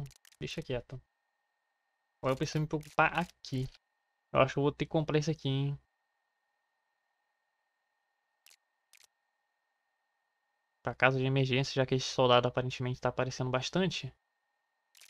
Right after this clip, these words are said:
Vou ter que comprar. Ah, mano.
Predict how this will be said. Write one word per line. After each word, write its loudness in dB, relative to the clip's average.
Vou -6
ter -6
que -12
comprar. 2
Ah, 0
mano. -8